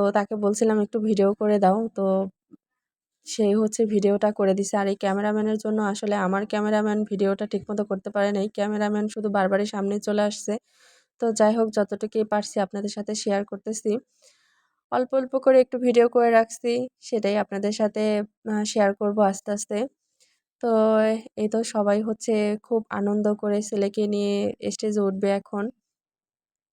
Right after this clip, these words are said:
আসলে গায়ে হলুদেই হচ্ছে সবচেয়ে বেশি আনন্দ হয়, আহ, বিয়ে শাদির অনুষ্ঠানে অন্য কোনো দিনের চাইতে। আর এই যে নাচুনিরা সবাই নাচতেছে, আর এদিকে হচ্ছে আমি একটু পোজ করতেছিলাম আমার জামাইয়ের সাথে, সেটাও একটু ভিডিও করে নিলাম।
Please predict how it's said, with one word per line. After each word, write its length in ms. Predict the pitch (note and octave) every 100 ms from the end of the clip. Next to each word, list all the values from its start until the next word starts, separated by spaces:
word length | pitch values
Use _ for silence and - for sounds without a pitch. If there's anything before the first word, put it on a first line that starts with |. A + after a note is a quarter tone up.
| _ _ _ _ _ _ -
আসলে 300 | A3 A#3+ A#3
গায়ে 260 | A3 G3+ G#3+
হলুদেই 400 | A3+ A3+ A#3+ B3
হচ্ছে 220 | A#3+ A#3+
সবচেয়ে 380 | B3 G#3 - G#3+
বেশি 260 | G3+ G3 A3
আনন্দ 360 | G3+ G3+ G3+ G3+ G#3
হয়, 280 | G#3 G3+ G#3+ - _ _ _ -
আহ, 240 | G#3 G3+ G3+
বিয়ে 240 | G3 G#3 G#3+
শাদির 280 | G#3+ G3+ G3
অনুষ্ঠানে 460 | G3 G3+ - G3+
অন্য 200 | F#3+ F#3+ G3+ G3
কোনো 220 | G3+ G3
দিনের 280 | G3 G3 G3
চাইতে। 340 | - F#3 F#3 F#3+ B3 _ - - _ - _ _
আর 120 | - A3+
এই 120 | A#3
যে 120 | A#3 A#3
নাচুনিরা 580 | G#3+ G#3 A3 A3+ A3 A#3
সবাই 340 | A#3 G3+ G3+ A3
নাচতেছে, 600 | G3+ G3+ G#3+ G#3+ - G#3
আর 100 | -
এদিকে 320 | G3+ G#3 A3 A#3+
হচ্ছে 300 | A#3 A3+ B3 A#3
আমি 240 | G3+ G#3 A3+
একটু 200 | A3 B3
পোজ 240 | A#3 G#3+ G#3+
করতেছিলাম 540 | A3+ A3 A#3 A#3 A3+ A3+
আমার 200 | G#3+ G#3
জামাইয়ের 380 | G3+ F#3+ G3+ G#3+
সাথে, 260 | A3 G#3+ A#3+ -
সেটাও 320 | - G#3 G#3
একটু 220 | G#3 A#3
ভিডিও 300 | A3 G#3+ G#3+ G#3+
করে 200 | A3 G#3+
নিলাম। 280 | G#3 G3+